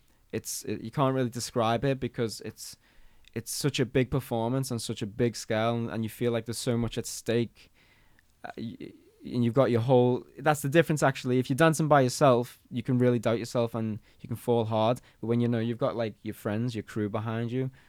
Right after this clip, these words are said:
who you can be closer to your crew than your own family. Um, at one point, I was almost living with the guys I used to dance with. You know, then you can feel really indestructible. And,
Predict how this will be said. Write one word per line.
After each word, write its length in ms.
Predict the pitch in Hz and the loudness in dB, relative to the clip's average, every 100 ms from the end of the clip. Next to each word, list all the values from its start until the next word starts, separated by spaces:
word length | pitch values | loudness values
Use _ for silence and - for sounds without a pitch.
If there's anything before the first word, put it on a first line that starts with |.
| _ | _
who 100 | 113 | -4
you 220 | 107 110 | -2 -2
can 200 | - 113 | -2 -2
be 80 | 113 | -2
closer 380 | - 117 110 110 | 0 -2 -2 -8
to 160 | - 113 | -8 -8
your 120 | 107 | -6
crew 240 | - 117 | -2 -2
than 160 | 110 107 | -2 -4
your 120 | 104 | -4
own 140 | 104 | -4
family. 480 | 98 101 104 127 135 - _ _ _ _ | -6 -6 -4 -4 -6 -10 _ _ _ _
Um, 420 | 98 101 98 101 - _ _ - | -8 -6 -6 -8 -12 _ _ -8
at 140 | 107 | -4
one 180 | 113 117 | -2 -2
point, 300 | 113 117 107 | 0 -2 -2
I 40 | 104 | -4
was 240 | 101 - | -6 -8
almost 340 | 104 104 101 101 | -6 -6 -8 -8
living 260 | 98 107 | -8 -8
with 100 | 117 | -10
the 80 | 117 | -6
guys 300 | 117 117 117 | -2 -2 -2
I 60 | 110 | -6
used 140 | 98 | -6
to 80 | 101 | -8
dance 280 | 95 98 120 | -8 -8 -6
with. 180 | 120 - _ - _ _ _ _ | -6 -8 _ -20 _ _ _ _
You 100 | 107 | -4
know, 120 | 107 | -4
then 200 | 98 107 | -2 -2
you 80 | 104 | -2
can 160 | 120 107 | -4 -6
feel 360 | - 104 101 | -4 -2 -2
really 480 | 98 104 101 101 98 - - | -4 -4 -2 -4 -6 -12 -8
indestructible. 680 | 101 90 - 98 95 92 92 - _ _ _ _ - _ | -8 -8 -10 -12 -10 -10 -10 -16 _ _ _ _ -20 _
And, 420 | 101 98 95 98 | -10 -6 -6 -6